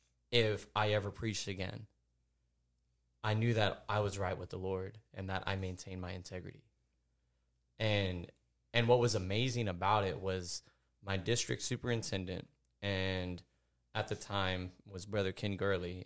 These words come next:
and also Brother Carter. He was the, uh, t-,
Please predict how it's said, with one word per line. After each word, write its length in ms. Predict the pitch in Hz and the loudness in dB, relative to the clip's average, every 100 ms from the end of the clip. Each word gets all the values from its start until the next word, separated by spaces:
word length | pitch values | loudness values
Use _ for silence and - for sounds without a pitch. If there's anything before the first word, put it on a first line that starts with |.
| - | -4
and 460 | 95 92 90 87 - | -2 0 -2 -6 -2
also 640 | 101 98 - 98 92 87 - 90 | 0 0 2 2 2 -2 -10 -6
Brother 240 | 104 98 | -4 -2
Carter. 600 | - - 113 101 90 90 131 | -2 4 4 4 0 -6 -12
He 200 | 104 101 | -8 -4
was 280 | 98 90 - | -2 -2 -2
the, 420 | 98 92 90 98 - _ _ _ _ _ 104 | 0 0 -2 -6 -14 _ _ _ _ _ -6
uh, 260 | 104 92 | -4 -4
t-, 220 | - - | -8 -14